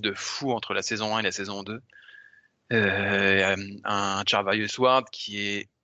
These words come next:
une des meilleures recrues de notre intersaison, qui, qui fait un boulot exceptionnel. Donc, euh,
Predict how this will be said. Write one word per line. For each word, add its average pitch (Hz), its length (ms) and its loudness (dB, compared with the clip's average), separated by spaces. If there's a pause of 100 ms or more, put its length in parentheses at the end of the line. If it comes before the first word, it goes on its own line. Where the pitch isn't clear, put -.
(540)
une 135 160 -2
des 117 120 4
meilleures 117 300 4
recrues 120 300 0
de 123 60 -4
notre 110 220 -2
intersaison, 110 520 -6 (880)
qui, 104 420 -2
qui 110 160 -4
fait 107 160 0
un 107 80 4
boulot 113 240 2
exceptionnel. 113 680 0 (100)
Donc, - 260 -14
euh, 98 300 -8